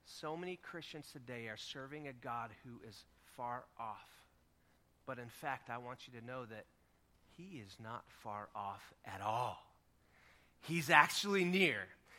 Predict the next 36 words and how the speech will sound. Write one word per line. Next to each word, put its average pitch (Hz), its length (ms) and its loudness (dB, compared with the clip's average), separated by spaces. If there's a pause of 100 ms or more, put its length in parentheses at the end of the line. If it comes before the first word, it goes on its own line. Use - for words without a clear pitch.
(100)
and 143 160 -2
he 180 140 2
wants 170 380 6
to 208 100 4
be 196 260 6
with 170 260 4
you. 120 220 -2 (300)
As 156 160 6
a 165 40 4
matter 175 320 12
of 170 60 6
fact, 180 320 8
if 160 100 2
you 196 140 6
consider 190 460 2
yourself 180 460 4
a 180 40 2
believer 165 540 6
and 175 100 4
you 175 140 6
invited 170 360 12
him 180 120 4
into 175 180 -2
your 175 60 4
life, 170 180 12 (240)
he's 226 260 8 (120)
actually 208 560 10
with 196 340 6
you. 185 160 6 (220)
The 226 80 8
Bible 226 300 12
says 208 280 10
he's 214 220 2 (100)
actually 226 720 8
in 247 220 4
you. 214 500 4